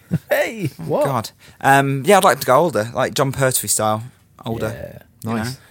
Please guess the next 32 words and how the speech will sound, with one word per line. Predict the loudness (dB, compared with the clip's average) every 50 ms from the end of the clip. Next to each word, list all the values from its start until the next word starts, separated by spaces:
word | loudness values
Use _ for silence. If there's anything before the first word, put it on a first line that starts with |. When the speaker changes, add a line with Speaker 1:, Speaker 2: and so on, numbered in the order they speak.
| _ -10 -8
Speaker 2:
I | -8
don't | -6 -4 -2
think | -2 0 0
John | 0 0 0 2
Pertwee | 2 0 2 2 0
was | -2 0
actually | -2 -2 -2 -4 -4 -2
that | 0 0 0 0 0
old | 0 0 2 2 0 0
when | 0 -2
he | -4
played | -4 -4 -6 -6 -4
Doctor | -6 -8 -8 -8 -10
Who, | -10 -10
though, | -10 -8
was | -8 -6
he | -6 -6
really? | -4 -4 -2 -2 -2 -2
Speaker 3:
He | -4
had | -2 2
white | 2 2 2 2
hair. | 0 -2 -2 -2 -4 -6 -10 -16 _ _ _ _ _ _ _ _ -6 -4 -2
Speaker 2:
Yeah. | 0 2 2 2 2 2 2 0 -2 -4
Speaker 3:
<laughs> | _ _ _ _ _ _ -20 -20 -20 -20 -20 -20 -20 _ _ -20 -20 -20 -20 -18 -12 -10 -10 -8
Well, | -4 -2 0 0 0 -2 -6 -12 -20 -20 -20 -20 -20 -20 _ _ _ -20 -20 -20 -20 _ _ _ _ _ _ _ _ _ -6
Speaker 2:
Wait, | -4 -2
Speaker 1:
By | -2 -2
Speaker 2:
wait, | -2 0 0
what, | 0 0 0 0
Speaker 1:
Denise. | -2 -4 -4
Speaker 2:
what |
are | -6